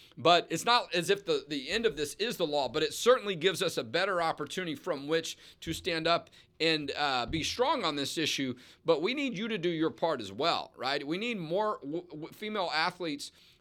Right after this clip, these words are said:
to speak about their concerns about it. And we'll continue to do our best, best, excuse me, to back you up. We know <laughs> Riley Gaines is about everywhere she can be to try to be a voice and a face on this issue.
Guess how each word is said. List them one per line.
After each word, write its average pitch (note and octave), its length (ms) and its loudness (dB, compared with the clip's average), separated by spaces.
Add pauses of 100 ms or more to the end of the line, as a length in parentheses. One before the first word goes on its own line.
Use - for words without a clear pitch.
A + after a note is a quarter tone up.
to A3 200 -4
speak G3 320 -8
about D3+ 280 0
their C#3+ 120 -2
concerns F3+ 480 -4
about C#3 260 0
it. B2+ 160 -2 (680)
And C#3 120 2
we'll F3 200 2
continue E3 340 -4
to D3+ 80 0
do D3 140 0
our C#3+ 120 2
best, D3 380 -4 (280)
best, E3+ 320 4
excuse F3 340 -4
me, C#3 160 -2
to A#2 60 -10
back D3 280 -4
you C3 100 -2
up. D3+ 240 -2 (200)
We D3+ 120 0
know G3 220 4
<laughs> D#3 40 -2
Riley F#3 300 4
Gaines F3 460 -2
is D#3 180 -4
about D3 280 -2
everywhere F#3 400 0
she F3+ 240 -4
can A2+ 180 -6
be C3 460 -2 (260)
to D#3+ 120 -4
try F3 180 0
to D3+ 80 -2
be C#3+ 140 -2
a C3+ 40 0
voice D#3+ 340 0
and C3+ 80 -6
a A2 60 -8
face E3+ 320 -4
on D3+ 140 -4
this C#3+ 180 -6
issue. C#3 380 -4